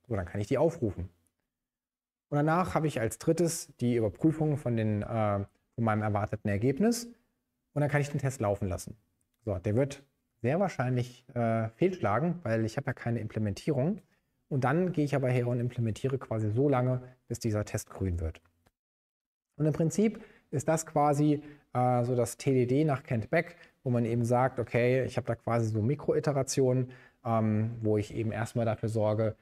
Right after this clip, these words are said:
dass ich, äh, ja, einen Test habe, der rot wird, ne, so wie ich es jetzt gerade beschrieben habe. Dann sorge ich dafür, dass der Test grün wird, indem ich dann eben meine Methoden implementiere, gegebenenfalls Bugs fixe, ja. Ähm, und ganz am Ende mache ich dann eben nochmal so ein Refactoring,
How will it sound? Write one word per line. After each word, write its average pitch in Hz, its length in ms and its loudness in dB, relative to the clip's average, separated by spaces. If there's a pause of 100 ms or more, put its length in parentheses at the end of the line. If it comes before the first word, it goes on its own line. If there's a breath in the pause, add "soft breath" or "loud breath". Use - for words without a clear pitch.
(180)
dass - 180 -8
ich, - 280 -4
äh, - 40 -8
ja, 98 680 -2
einen 104 120 -6
Test - 300 -4
habe, 120 140 -4
der 95 120 -2
rot 143 300 -2
wird, 190 320 2 (140)
ne, 135 180 -2
so 104 200 -4
wie 101 60 -2
ich 95 60 -6
es - 60 -10
jetzt - 140 -8
gerade 107 180 -6
beschrieben 147 440 0
habe. 151 200 0 (500 loud breath)
Dann 123 340 2
sorge 123 240 2
ich 120 80 -4
dafür, 127 240 -2
dass 117 160 0
der 107 120 -2
Test - 240 -6
grün 143 320 2
wird, 160 220 2
indem 110 280 0
ich 113 80 -2
dann 104 160 -2
eben 107 300 0 (300 loud breath)
meine 107 220 2
Methoden 160 360 2
implementiere, 151 640 0
gegebenenfalls 185 880 4
Bugs - 340 -10
fixe, 214 460 2 (240)
ja. 127 240 0 (720 loud breath)
Ähm, 131 480 2 (120)
und 139 140 -2
ganz 147 180 2
am 143 120 2
Ende 151 480 2
mache 131 180 0
ich 120 80 -4
dann 113 140 0
eben 113 200 0
nochmal 110 320 0
so 101 80 -2
ein 98 60 -2
Refactoring, 120 760 0